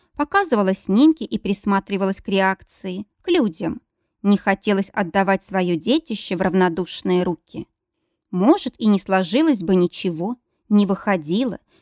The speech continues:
не клеилось и не выстраивалось так, как ей задумывалось. И Лена уж подумывала, что надо, наверное, идти каким-нибудь иным путём, но... Пришла она в один известный и солидный, как лондонский парламент, журнал,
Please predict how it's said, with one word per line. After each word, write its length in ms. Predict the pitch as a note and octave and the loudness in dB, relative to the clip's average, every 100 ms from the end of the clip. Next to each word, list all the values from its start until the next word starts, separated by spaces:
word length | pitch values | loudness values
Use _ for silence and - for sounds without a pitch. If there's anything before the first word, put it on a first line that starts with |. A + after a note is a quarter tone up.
| - | 0
не 160 | G#3 | 2
клеилось 600 | - G3+ G3+ E4+ D4 G3+ - | 2 0 2 2 2 0 0
и 80 | G#3 | 0
не 140 | G3+ | 0
выстраивалось 800 | F#3+ - G#3 G3+ F#3+ F#3 F#3 - | -2 -4 0 0 0 -2 -4 -6
так, 240 | - B3+ - | -2 -2 -2
как 200 | A3 G#3 | -6 -6
ей 200 | F3+ F3+ | -4 -2
задумывалось. 920 | E3 F3+ F#3 F#3 F3 F3+ E3+ E3+ - _ _ _ - | -2 -2 0 2 0 -2 -8 -10 -18 _ _ _ -4
И 100 | G3 | 0
Лена 340 | F#3+ G3+ G3 | 2 2 0
уж 220 | G#3 - | -2 -10
подумывала, 760 | - F3+ D3+ D4 C#4 E3+ D#3+ - _ _ _ | -6 -2 2 4 4 0 -10 -14 _ _ _
что 240 | - F4 | -2 2
надо, 280 | F#4 F#4+ G#3+ | 2 2 2
наверное, 680 | F3+ E3 G3+ D4+ A3 F3+ - _ _ | 2 2 0 0 0 -4 -8 _ _
идти 320 | A3+ G#3 - A3 | -6 -6 -4 -4
каким-нибудь 800 | G3 - G#3+ D4+ D#4+ D#4 D#4+ - | -4 -4 2 4 6 4 0 -2
иным 320 | G3+ F#3+ F#3 | 0 2 0
путём, 640 | - G3+ - G3+ F#3+ G3 | -2 -8 -4 0 2 2
но... 400 | F#3+ F#3 F#3 F3+ - _ _ _ _ _ | 2 2 0 -4 -10 _ _ _ _ _
Пришла 320 | - D#4+ - A#4+ - | -2 -2 0 0 2
она 240 | G3 F3+ | 2 2
в 40 | |
один 320 | F3 D#3+ A#3+ B3+ | 0 0 -2 -2
известный 600 | G#3 E3 F3+ F4+ - A3 | -4 -2 -2 -2 0 -2
и 120 | - | -2
солидный, 680 | - F#3 E3 A3 C#4 F#3 - _ _ | -6 -6 -2 -2 -2 -4 -6 _ _
как 220 | - G3+ F#3+ | -4 -4 0
лондонский 640 | A3+ E4 A3+ G#3+ - G3+ | 4 4 4 0 -2 -6
парламент, 560 | - F#3+ F#3+ F#3+ F#3 E3+ | -2 0 2 2 2 0
журнал, 600 | F#3 F3+ E3+ F3+ A3+ | -4 0 2 2 0